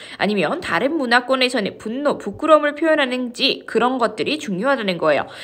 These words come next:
자, 그에 대해서 에크만 선생님이 얘기했어요. 자, 에크만은 이러한 감정이나 감정 표현과 관련된 실험에서 문화권의 차이에도 모든 문화권에서 기본적으로,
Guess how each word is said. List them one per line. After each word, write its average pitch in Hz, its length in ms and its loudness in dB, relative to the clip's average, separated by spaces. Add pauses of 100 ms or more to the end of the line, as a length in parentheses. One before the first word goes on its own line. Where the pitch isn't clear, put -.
(100)
자, - 160 0
그에 294 180 4
대해서 247 540 6
에크만 285 340 2
선생님이 254 500 -2
얘기했어요. 208 760 4
자, 180 100 4
에크만은 220 600 0 (220)
이러한 311 440 4
감정이나 220 720 0
감정 277 480 -4
표현과 349 560 2
관련된 202 480 -4
실험에서 254 760 -2
문화권의 294 800 0
차이에도 262 720 -2 (320)
모든 285 500 0
문화권에서 202 540 -2
기본적으로, 247 1300 0